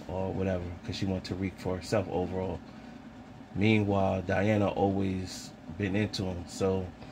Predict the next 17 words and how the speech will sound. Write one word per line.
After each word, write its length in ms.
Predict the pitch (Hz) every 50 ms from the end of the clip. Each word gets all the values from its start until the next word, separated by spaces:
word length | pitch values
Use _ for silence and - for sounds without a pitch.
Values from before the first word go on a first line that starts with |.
| - - - - - - - - -
Courtney 300 | - 160 165 147 147 135
Kemp 300 | 131 - 160 147 110 117
said 220 | - - 127 117
in 120 | 117 117 113
one 140 | 113 110 110
of 80 | 107
her, 320 | 117 107 104 101 - - -
uh, 340 | - - - - - - - - - - - - - - - - 101 - -
lives 600 | 139 143 135 139 131 123 120 113 113 110 104 98
that 340 | - 107 101 101 98 - - - - - - - - - - - - - - - - - - - - - - - - - - - - - - - - - - -
in 380 | 110 110 107 107 107 104 98 95 - - - -
this 160 | - 120 120
trifecta 680 | - - - 139 127 113 104 107 123 123 - - 117 107
going 340 | 107 110 107 104 101 101 104
on, 200 | 104 104 104 104
this 80 | 104
triangle 680 | - - - 131 127 123 117 113 104 104 101 101 104 104